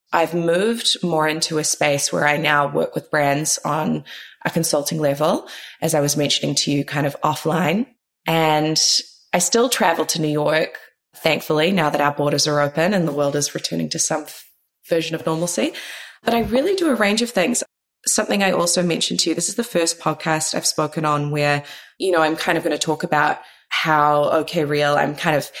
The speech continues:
hanging it up, so to speak, and, um, looking back on it as more of a portfolio project, a business I once built, but is no longer in action in the same way it was.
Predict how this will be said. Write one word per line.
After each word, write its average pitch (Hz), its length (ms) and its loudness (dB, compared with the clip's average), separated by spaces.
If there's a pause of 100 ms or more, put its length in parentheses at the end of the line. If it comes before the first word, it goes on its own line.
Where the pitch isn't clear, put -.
(120)
hanging 175 500 0
it 156 120 2
up, 151 200 0
so - 180 0
to 143 100 0
speak, 127 460 -2 (180)
and, 147 360 -2
um, 147 360 0
looking 165 380 -2
back - 260 -2
on 156 100 0
it 147 180 0
as - 180 -2
more 160 180 -2
of 143 140 -2
a 143 240 2 (340)
portfolio 151 560 2
project, 143 560 0
a - 40 -2
business 147 400 -2
I 147 100 2
once 139 300 -2
built, 147 420 -2
but 143 220 0
is 147 120 -2
no 143 180 0
longer 143 280 0
in 143 180 -2
action - 380 -2
in 147 60 -4
the 147 80 -4
same 156 240 -2
way 143 120 0
it - 120 -4
was. 143 420 0